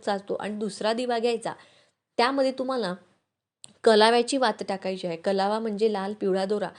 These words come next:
कलावा नाही आहे हरकत नाही, कापसाची वात घ्या दुहेरी करून, त्याला हळदी कुंकवाची बोटं लावा आणि तो त्या दिव्यामध्ये वात लावली तरी देखील चालेल. त्या दिव्यामध्ये जमलं तर शुद्ध गाईचं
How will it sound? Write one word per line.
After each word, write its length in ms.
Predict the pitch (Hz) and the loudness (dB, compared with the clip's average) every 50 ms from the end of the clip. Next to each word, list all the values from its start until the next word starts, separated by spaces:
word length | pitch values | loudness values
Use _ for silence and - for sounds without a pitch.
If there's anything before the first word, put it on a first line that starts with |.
| - _ _ _ _ - | -20 _ _ _ _ 0
कलावा 420 | 254 233 226 226 226 233 240 254 254 | 2 2 4 4 2 2 2 0 0
नाही 280 | 240 240 247 247 233 | 0 -2 -2 -2 -2
आहे 100 | 196 185 - - 202 | -2 -4 -6 -8 -6
हरकत 380 | 196 196 196 196 220 233 - | -4 -4 -2 -4 -6 -8 -8
नाही, 160 | - 247 220 | -8 -8 -8
कापसाची 580 | 185 - 185 175 175 - - 208 208 - - 247 | -4 -2 -2 -2 -2 -4 -6 -8 -6 -6 -4 -2
वात 180 | 240 226 220 226 226 | -2 0 -2 -2 -4
घ्या 240 | 214 202 220 175 135 - - - - _ - | -8 -8 -8 -8 -8 -10 -12 -18 -20 _ -8
दुहेरी 380 | 190 190 196 170 208 208 208 233 | -6 -6 -4 -2 -2 -2 -2 0
करून, 300 | 226 - 226 190 180 170 - - - _ _ _ _ - | 4 4 4 4 4 0 -6 -10 -20 _ _ _ _ -4
त्याला 300 | 226 214 214 226 233 247 262 233 | -4 -2 -2 -4 -8 -10 -10 -4
हळदी 320 | 202 220 233 233 220 254 | 2 4 4 4 4 2
कुंकवाची 520 | 269 - 262 233 220 220 214 214 214 - 240 | -2 -2 -4 -4 -2 0 -2 -2 -2 -2 0
बोटं 300 | 220 220 202 190 208 214 | 2 2 2 2 0 -2
लावा 260 | 214 202 190 190 185 - - | -2 -4 -4 -6 -10 -12 -12
आणि 180 | 185 180 196 | -12 -12 -12
तो 540 | 208 - _ _ - 247 247 262 269 - - - | -12 -16 _ _ 2 2 2 2 0 -4 -6 -4
त्या 80 | 220 226 | -4 -2
दिव्यामध्ये 500 | 208 208 202 196 196 190 196 190 196 196 | -2 -2 -2 -2 -2 -2 -2 -2 -2 -2
वात 120 | 190 185 180 - | -2 -2 -4 -4
लावली 220 | 180 175 180 196 208 | -6 -4 -4 -4 -4
तरी 160 | - 185 185 180 | -4 -4 -4 -4
देखील 240 | 175 170 - 190 | -4 -6 -6 -6
चालेल. 280 | 202 - 247 226 190 185 - - - _ _ _ _ _ | -6 -4 -4 -4 -4 -6 -6 -10 -18 _ _ _ _ _
त्या 140 | - 269 285 | 6 6 6
दिव्यामध्ये 520 | 294 254 294 269 277 269 247 240 226 226 240 | 4 2 2 2 2 2 0 0 0 0 0
जमलं 340 | 214 233 226 214 208 214 208 208 | 2 2 0 2 0 -2 0 0
तर 60 | 240 240 | -2 -2
शुद्ध 300 | - - 208 175 160 208 | -2 -4 -4 -2 -2 -2
गाईचं 360 | 220 233 240 240 240 - | 0 0 0 0 0 -2